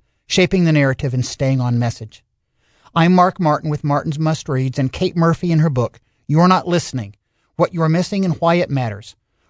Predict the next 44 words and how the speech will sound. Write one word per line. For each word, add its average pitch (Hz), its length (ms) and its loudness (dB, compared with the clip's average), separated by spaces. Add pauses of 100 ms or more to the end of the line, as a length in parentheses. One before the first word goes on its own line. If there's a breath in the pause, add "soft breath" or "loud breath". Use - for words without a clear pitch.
lays 160 160 4
out 147 80 4
a 143 60 -2
fundamental 185 500 2
problem 160 460 0
in 143 80 0
our 135 100 -2
world 139 320 -4
today. 123 400 -8 (340)
We 151 80 -2
don't 147 180 0
listen 170 360 0
and 139 220 -4
what 156 160 -2
that 143 180 -2
means 156 460 2
for 139 160 -6
our 131 100 0
society 123 560 -2
today. 110 440 -8 (680 soft breath)
Barriers 208 380 2
to 208 100 -6
listening, 139 480 -4 (400)
most 165 220 0
of 170 120 -2
which 190 160 -2
are 151 100 0
self-imposed, 147 1000 -4
include 135 380 -4
listening 160 420 0
only 165 280 0
so - 180 -4
long 156 320 2
as 151 100 -2
to 139 120 -10
figure 147 340 -2
out 143 160 2
what 160 160 -8
we're 147 100 -6
going 139 220 -2
to 135 100 -12
say. 139 380 -6 (640 soft breath)
Expectancy - 540 -2
bias, 113 500 -6